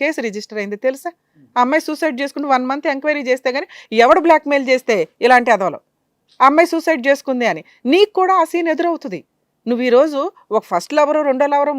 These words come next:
మూడో వాడు, మూడో వాడు లవర్ కాదు, ఏదో, ఆ, టైం పాస్‌కి వచ్చారు. ఇలాంటి వ్యక్తులు రిపీటెడ్‌గా నువ్వు నచ్చి వస్తూ ఉంటే కొన్ని రోజులకు నువ్వు ఎమోషనల్‌గా అటాచ్ అయ్యావనుకో, అది క్రైమ్ కింద కన్వర్ట్ అయ్యి నిన్ను వదిలించుకోలేక కుదరక నువ్వే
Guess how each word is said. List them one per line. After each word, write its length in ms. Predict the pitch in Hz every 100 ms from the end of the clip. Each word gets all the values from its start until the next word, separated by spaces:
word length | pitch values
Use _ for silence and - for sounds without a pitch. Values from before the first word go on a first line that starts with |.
| 254
మూడో 160 | 277 285
వాడు, 160 | 269 285 - _ -
మూడో 140 | 269 311
వాడు 120 | 311 254
లవర్ 180 | 233 269 240
కాదు, 160 | 226 226 _ _ - 247
ఏదో, 120 | 247 -
ఆ, 100 | 226 220
టైం 140 | 240 233
పాస్‌కి 220 | 233 226 208
వచ్చారు. 300 | 190 196 175 - _ - 254
ఇలాంటి 320 | 359 392 359 269
వ్యక్తులు 360 | 269 - 285 311
రిపీటెడ్‌గా 540 | 269 302 339 320 302 302
నువ్వు 120 | 269 240
నచ్చి 260 | 220 - 320 277
వస్తూ 240 | 240 - 254
ఉంటే 180 | 196 196 311 _ _ _
కొన్ని 160 | 302 311 311
రోజులకు 260 | 349 349 339
నువ్వు 120 | 294
ఎమోషనల్‌గా 560 | 277 359 - 381 302 320 359 226
అటాచ్ 320 | 359 403 311
అయ్యావనుకో, 480 | 262 208 196 180 190 240 _ _ _ 233
అది 140 | 233 - -
క్రైమ్ 300 | 247 285 330
కింద 180 | 349 320 320
కన్వర్ట్ 360 | 262 240 220 220
అయ్యి 200 | 180 175 247 _ _ 208
నిన్ను 220 | 262 311 294
వదిలించుకోలేక 680 | 277 311 320 - 277 233 220 -
కుదరక 360 | 208 208 202 180 226 - _ -
నువ్వే 320 | 247 277 320